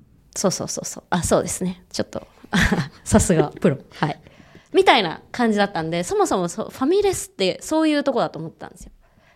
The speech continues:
で、東京に来た後に、特に意識せず、ふと入って、なんか、パッて見えたメニュー注文したら、お会-、まあ、ちゃんと見とけよって話なんですけど、お会計の時に、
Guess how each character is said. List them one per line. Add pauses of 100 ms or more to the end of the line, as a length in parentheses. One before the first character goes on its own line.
で、
東
京
に
来
た
後
に、 (360)
特
に
意
識
せ
ず、
ふ
と
入
っ
て、 (480)
な
ん
か、 (260)
パ
ッ
て
見
え
た
メ
ニ
ュ
ー
注
文
し
た
ら、
お
会-、
ま
あ、
ち
ゃ
ん
と
見
と
け
よ
っ
て
話
な
ん
で
す
け
ど、
お
会
計
の
時
に、